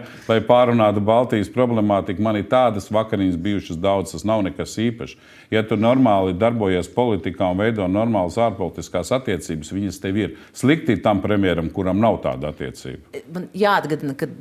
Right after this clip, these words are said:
Speaker 2: e, uz, uz to vakariņu brīdi jūs gan premjeras vairs nebijāt, ā, un arī politiķis, ā, nē. Bet, ām, nu, ja mēs apkopojam, ām,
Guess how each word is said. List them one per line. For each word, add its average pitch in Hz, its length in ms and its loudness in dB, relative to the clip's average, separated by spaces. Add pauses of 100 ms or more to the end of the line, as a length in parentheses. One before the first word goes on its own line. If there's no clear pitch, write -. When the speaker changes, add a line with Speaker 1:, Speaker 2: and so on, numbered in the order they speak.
Speaker 2:
e, 135 240 -2
uz, 139 280 -6
uz 139 160 -4
to 151 160 0
vakariņu 175 400 -2
brīdi 165 320 -2
jūs 170 160 -8
gan 160 160 -2
premjeras 160 480 -2
vairs 160 160 -4
nebijāt, 208 460 0 (480)
ā, 151 240 0
un 165 160 0
arī 160 160 0
politiķis, 165 640 -2 (140)
ā, 135 120 -2 (360)
nē. 147 180 -2 (640)
Bet, 202 440 2 (140)
ām, 202 680 4 (1300)
nu, 202 120 4 (140)
ja 220 180 4
mēs 202 180 2
apkopojam, 143 920 0 (460)
ām, 151 840 -4